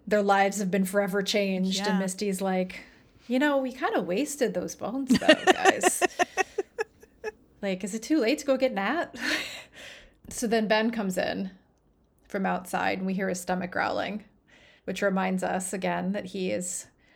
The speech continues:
Speaker 1: very, very hungry and did not partake. And this is where we <laughs> see, so there was all this speculation about, um,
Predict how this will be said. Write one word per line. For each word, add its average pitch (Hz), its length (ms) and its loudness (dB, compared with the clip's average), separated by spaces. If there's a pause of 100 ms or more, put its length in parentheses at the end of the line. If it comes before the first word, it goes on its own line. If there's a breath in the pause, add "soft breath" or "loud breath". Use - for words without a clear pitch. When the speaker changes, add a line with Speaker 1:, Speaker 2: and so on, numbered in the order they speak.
(260 soft breath)
Speaker 1:
very, 269 360 4
very 208 360 2
hungry 185 440 0
and 185 140 0
did 185 140 0
not 180 200 -2
partake. 185 680 -8 (420 soft breath)
And 233 100 2
this 240 140 0
is 254 160 -2
where 240 160 6
we 233 120 2
<laughs> - 20 -4
see, 208 480 -2 (300 loud breath)
so - 120 0
there 254 80 8
was 262 140 4
all 269 100 8
this 320 140 2
speculation 208 560 2
about, 190 440 0
um, 190 580 0